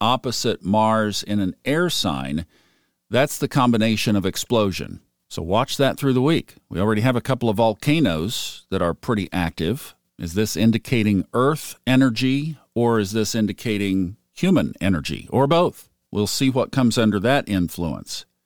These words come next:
Then we have two sign changes this week. It's the two fast movers other than the moon. Mercury moves into Capricorn tomorrow,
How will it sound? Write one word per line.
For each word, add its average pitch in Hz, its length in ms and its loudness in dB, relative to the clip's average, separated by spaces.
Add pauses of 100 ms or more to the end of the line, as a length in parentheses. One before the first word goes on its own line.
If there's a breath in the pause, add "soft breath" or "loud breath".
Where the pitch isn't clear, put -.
(140)
Then 143 180 2
we 170 140 2
have 135 240 2
two 147 580 2
sign 147 540 2
changes 73 640 -2
this 80 260 -4
week. 78 240 -6
It's 85 180 -4
the 107 100 -2
two 175 520 0
fast 123 480 0
movers 117 500 2
other 139 300 0
than 98 240 0
the 90 80 0
moon. 90 580 2 (400)
Mercury 107 800 2
moves 107 360 2
into 107 180 2
Capricorn 101 840 0
tomorrow, 95 800 2